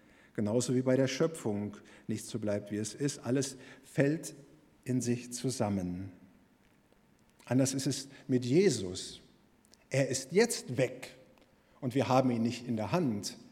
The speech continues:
Aber eines Tages, sagt er, kommt er wieder und ist er da und seine Worte und das, was er gebracht hat, das überdauert alles.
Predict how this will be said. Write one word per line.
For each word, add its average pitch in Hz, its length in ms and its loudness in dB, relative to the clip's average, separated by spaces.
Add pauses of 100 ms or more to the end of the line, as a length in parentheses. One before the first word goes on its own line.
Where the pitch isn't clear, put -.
(460)
Aber 117 200 -4
eines 120 260 0
Tages, 117 380 0
sagt 117 260 0
er, 110 220 -2 (160)
kommt 117 260 0
er 110 160 -2
wieder 110 500 0 (500)
und 117 120 -2
ist - 160 -4
er 110 100 -2
da 156 340 4
und 117 180 0
seine 113 340 2
Worte 139 580 2 (240)
und 135 60 -4
das, - 160 4
was 123 80 0
er 139 140 -2
gebracht 180 680 2
hat, 104 220 -4 (160)
das 156 180 -2
überdauert 127 720 6
alles. 139 680 2